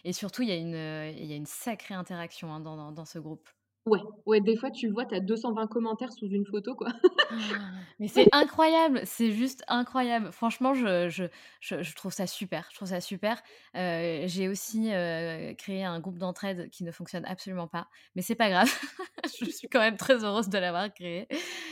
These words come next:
Speaker 1: Heu, donc je, bravo, franchement, je suis hyper admirative, heu, heu, de, de, enfin, c'est, c'est incroyable dix-huit mille personnes, c'est, c'est
Speaker 2: Ouais.
Speaker 1: fou ! Et puis avec une telle interaction, c'est, franchement, bravo, c'est top !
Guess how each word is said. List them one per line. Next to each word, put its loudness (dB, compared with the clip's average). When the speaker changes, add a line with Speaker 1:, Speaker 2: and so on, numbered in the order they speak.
Speaker 1:
Heu, 2
donc -2
je, 0
bravo, 2
franchement, -4
je -8
suis -6
hyper -6
admirative, -6
heu, -6
heu, -6
de, -6
de, -6
enfin, -16
c'est, -8
c'est -14
incroyable -2
dix-huit -6
mille -10
personnes, -10
c'est, -16
c'est -6
Speaker 2:
Ouais. -
Speaker 1:
fou ! -8
Et -20
puis -4
avec -2
une -2
telle 0
interaction, -6
c'est, -12
franchement, -14
bravo, -12
c'est -20
top ! -18